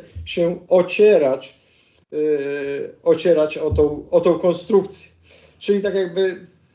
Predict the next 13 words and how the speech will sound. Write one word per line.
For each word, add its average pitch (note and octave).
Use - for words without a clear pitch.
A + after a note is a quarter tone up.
gdyby F#3+
ktoś -
chciał F3
postawić E3
kontrargument, D3+
żeby C#3+
nie D#3
brać C#3+
buforów, C3
to E3
mógłby G3
pokazać, E3+
że E3